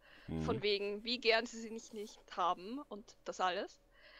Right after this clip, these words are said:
Speaker 2: Zum Beispiel, ja, was ist, wenn sie zwei Sachen an sich nicht mag oder fünf Sachen und er sagt dann tausend positive Sachen. Wo ich mir denk, wow, bitte.
Speaker 1: Ja, wo-,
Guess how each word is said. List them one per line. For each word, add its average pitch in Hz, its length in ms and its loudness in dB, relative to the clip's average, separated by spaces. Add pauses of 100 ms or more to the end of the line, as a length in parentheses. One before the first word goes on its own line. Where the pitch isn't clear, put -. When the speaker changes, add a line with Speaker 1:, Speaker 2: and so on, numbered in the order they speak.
Speaker 2:
Zum 240 120 2
Beispiel, 208 560 6
ja, 226 380 6
was 226 240 0
ist, 254 180 -8
wenn 247 160 6
sie 311 260 -2
zwei 214 520 2
Sachen 403 480 -2
an 262 80 -4
sich 247 260 -10
nicht - 260 -12
mag 165 460 -6
oder - 240 -6
fünf 330 320 -4
Sachen 190 680 -2
und 196 320 -8
er 196 160 6
sagt 226 280 2
dann 262 160 2
tausend 254 440 4
positive 277 520 4
Sachen. 202 400 2 (1160)
Wo 185 100 -6 (140)
ich 220 100 -6
mir 208 100 2
denk, 185 300 -2 (240)
wow, 165 420 4 (120)
bitte. - 240 0
Speaker 1:
Ja, 123 380 12
wo-, 95 100 6